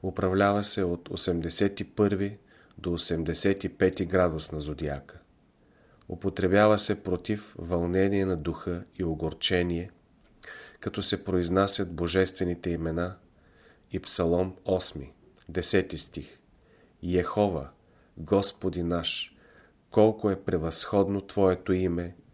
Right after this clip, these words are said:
по цялата земя.“ Деветнайстият гений е наречен Леовиях, което съответства на божественото име Божи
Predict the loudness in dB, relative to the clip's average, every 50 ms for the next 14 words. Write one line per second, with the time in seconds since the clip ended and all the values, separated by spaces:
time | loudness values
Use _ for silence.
0 | -10 -8 -8 -4 -2 0 2 2 2 2 0 -2 -4 -6 -4 -4 -6 -6 -6 -8
1 | -10 -12 -16 _ _ _ _ _ _ _ _ _ _ _ _ _ _ _ _ _
2 | _ _ -20 _ _ _ _ _ _ _ _ _ -20 -20 _ _ _ -20 -20 -20
3 | -20 _ _ _ -20 _ _ -20 _ _ _ _ _ _ _ -20 -20 _ _ _
4 | _ _ _ -20 -20 _ _ _ _ _ _ -2 0 2 2 0 0 2 2 2
5 | 2 2 2 2 2 2 2 2 4 4 4 4 2 -2 -4 -6 -12 _ _ _
6 | _ _ _ _ _ _ _ _ -4 -2 0 2 2 2 2 0 0 -2 -2 -2
7 | -4 -6 -12 -18 _ _ _ _ _ -6 -2 0 0 0 0 -2 -2 -2 0 2
8 | 2 0 -2 -6 -14 -20 -20 _ _ _ _ _ _ _ _ _ _ _ _ _
9 | -20 -20 -20 -20 -20 -20 -20 -20 -20 _ 0 0 0 0 -2 -4 -2 0 0 -2
10 | 0 0 0 0 0 0 -8 -8 -6 -4 -4 -4 -4 -4 -2 0 2 0 0 -2
11 | -6 -6 -6 -6 -6 -4 -4 -4 -2 -2 -2 -4 -4 -2 0 2 2 2 2 0
12 | -4 -8 -12